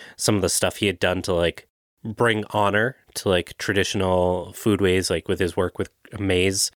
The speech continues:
So, like, I, I think that, that goes into it. There's, like, this cultural piece that, like, maybe,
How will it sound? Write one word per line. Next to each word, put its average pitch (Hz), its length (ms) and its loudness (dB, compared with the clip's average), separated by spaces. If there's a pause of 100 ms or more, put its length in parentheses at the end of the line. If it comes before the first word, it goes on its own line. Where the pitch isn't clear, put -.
(520)
So, - 100 0
like, 101 160 2
I, 98 240 0
I 104 100 -2
think 95 260 -2
that, 92 260 -2
that 95 240 0
goes 107 180 2
into 104 200 -2
it. - 40 -4
There's, 92 160 2
like, 90 120 -2
this 90 140 -4
cultural 101 460 -2
piece - 360 -4
that, 85 280 0
like, 95 240 -4
maybe, 110 320 -2